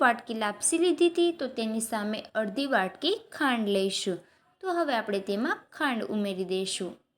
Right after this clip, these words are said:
અને તેને સારી રીતે મિક્સ કરી દઈશું. તો ફ્રેન્ડ્સ, વીડિયોને બિલકુલ સ્કીપ ના કરતા લાસ્ટ સુધી જરૂરથી જોવો અને ચેનલને સબસ્ક્રાઇબ કરવાનું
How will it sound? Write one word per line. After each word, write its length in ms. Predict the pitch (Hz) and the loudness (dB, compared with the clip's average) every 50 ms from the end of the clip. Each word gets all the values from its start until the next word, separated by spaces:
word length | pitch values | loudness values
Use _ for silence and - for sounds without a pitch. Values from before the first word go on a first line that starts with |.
| _ _ - | _ _ -10
અને 200 | 359 381 403 370 | -8 -8 -6 -4
તેને 300 | - 269 240 226 214 208 | 0 0 0 0 2 4
સારી 480 | - - - 208 190 190 190 185 180 | 4 4 4 4 0 0 0 -2 -4
રીતે 320 | 175 185 185 - - - 427 440 415 | -4 -6 -6 -6 -6 -6 -6 -4 -4
મિક્સ 320 | 370 320 254 - - - - | -4 -4 -4 -4 -6 -8 -6
કરી 300 | - 208 196 190 196 190 | -6 -6 -4 -4 -4 -2
દઈશું. 460 | 185 185 185 185 - - - 196 170 - _ _ _ _ _ _ _ _ - | -2 -2 -4 -2 -4 -4 -4 -4 -4 -6 _ _ _ _ _ _ _ _ -10
તો 100 | 381 370 | -8 -8
ફ્રેન્ડ્સ, 600 | 339 - 302 294 285 277 277 277 262 254 - - | -4 -2 0 0 0 0 0 -2 -2 -2 -2 0
વીડિયોને 380 | 220 208 214 214 214 208 214 214 | 0 0 0 -2 -4 -4 -4 -4
બિલકુલ 480 | 196 208 208 196 185 - - 277 339 339 | 0 0 0 -2 -2 -6 -4 -2 -2 -2
સ્કીપ 460 | - - - - 349 339 339 - 339 | -2 -4 -4 -2 -2 -2 -2 -2 0
ના 180 | 330 339 330 | 0 2 0
કરતા 500 | 320 320 320 320 302 302 - 320 311 302 | 0 2 2 2 2 2 2 2 4 4
લાસ્ટ 640 | 302 285 247 214 196 196 196 - - - - - - | 4 4 4 4 2 2 2 0 -2 -6 -8 -10 -6
સુધી 300 | 220 214 208 226 220 208 | -6 -4 0 0 -2 0
જરૂરથી 540 | 214 214 208 190 208 240 254 254 330 339 330 | 0 0 0 0 0 -2 0 2 4 4 4
જોવો 340 | 339 - 339 339 339 349 | 4 6 6 6 8 8
અને 460 | 359 330 - - - 220 220 214 208 196 | 8 8 8 6 2 0 0 0 -2 -2
ચેનલને 580 | 202 - 208 208 202 202 202 202 202 202 202 202 - - | -2 0 0 0 0 -2 -2 -4 -4 -4 -6 -6 -6 -6
સબસ્ક્રાઇબ 500 | 220 214 - - - - - 330 320 320 - - | -6 -6 -6 -10 -10 -2 2 2 2 2 0 -4
કરવાનું 580 | - 214 208 208 190 196 196 196 220 320 427 | -2 0 0 0 0 0 -2 0 0 -2 -2